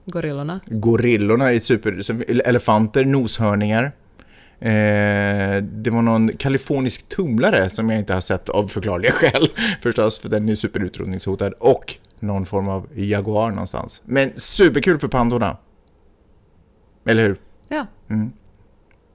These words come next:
Speaker 2: Va-, har du, vad, vad händer? Vad är det
Speaker 1: Vadå? <laughs> Jag tror att det ska komma med något vi kan diskutera, inte bara räkna upp en lista.
Speaker 2: Okej, lyssna på det här då. Trehundrafemtio år sedan London brann.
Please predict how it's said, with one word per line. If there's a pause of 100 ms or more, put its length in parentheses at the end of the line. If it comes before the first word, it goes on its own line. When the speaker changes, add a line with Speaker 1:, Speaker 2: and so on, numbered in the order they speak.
(480)
Speaker 2:
Va-,
har
du,
vad,
vad
händer?
Vad
är
det
Speaker 1:
Vadå? (840)
<laughs>
Jag
tror
att
det
ska
komma
med
något
vi
kan
diskutera,
inte
bara
räkna
upp
en
lista.
Speaker 2:
Okej,
lyssna
på
det
här
då. (500)
Trehundrafemtio
år
sedan
London
brann.